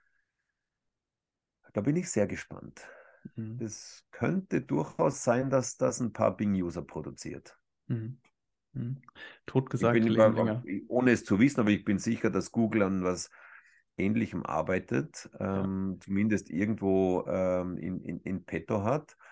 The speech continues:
Speaker 1: Aber ich glaube, da ist jetzt schon sehr, sehr viel Aufmerksamkeit und,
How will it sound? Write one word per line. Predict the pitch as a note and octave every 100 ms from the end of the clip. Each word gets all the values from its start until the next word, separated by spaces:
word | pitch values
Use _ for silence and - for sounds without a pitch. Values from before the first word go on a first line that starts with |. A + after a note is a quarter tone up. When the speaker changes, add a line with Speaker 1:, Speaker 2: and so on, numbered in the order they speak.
| - -
Speaker 1:
Aber | - F#2+ A2
ich | G#2+
glaube, | G2 G2 A#2+
da | A2
ist | G#2
jetzt | G#2+ - - -
schon | G#2+ B2
sehr, | - A2 A#2
sehr | B2+ A#2
viel | - A#2 A#2 A2+
Aufmerksamkeit | A#2 G2+ A#2+ A2+ - A#2+ G#2+ - G2+ A2 A2
und, | A2+ G#2+ G#2 G2+